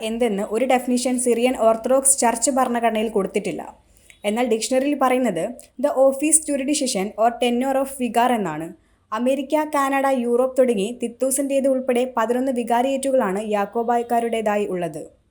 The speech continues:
അമേരിക്കൻ വികാരിയേറ്റതായതോടുകൂടി ശ്രേഷ്ഠന് പോലും പ്രവേശനം ഇല്ലാതായി. അടിക്കടി അമേരിക്കയിൽ പോയി പണം പിരിച്ചെടുത്തിരുന്ന ശ്രേഷ്ഠന് അത് സഹിക്കുമോ? അതിൻ്റെ പേരിൽ പാത്രിയാർക്കീസുമായി ഉടക്കായി.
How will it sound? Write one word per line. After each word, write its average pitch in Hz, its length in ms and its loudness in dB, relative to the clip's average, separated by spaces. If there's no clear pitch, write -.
അമേരിക്കൻ 277 480 -2
വികാരിയേറ്റതായതോടുകൂടി 269 1300 2
ശ്രേഷ്ഠന് 233 580 0
പോലും 254 280 4
പ്രവേശനം 220 560 0
ഇല്ലാതായി. 185 500 -2
അടിക്കടി 240 520 -2
അമേരിക്കയിൽ 254 520 0
പോയി 269 260 2
പണം 247 260 0
പിരിച്ചെടുത്തിരുന്ന 247 720 0
ശ്രേഷ്ഠന് 233 640 0
അത് 214 140 -2
സഹിക്കുമോ? 196 520 -4
അതിൻ്റെ 285 300 -4
പേരിൽ 311 380 0
പാത്രിയാർക്കീസുമായി 269 800 2
ഉടക്കായി. 196 540 -2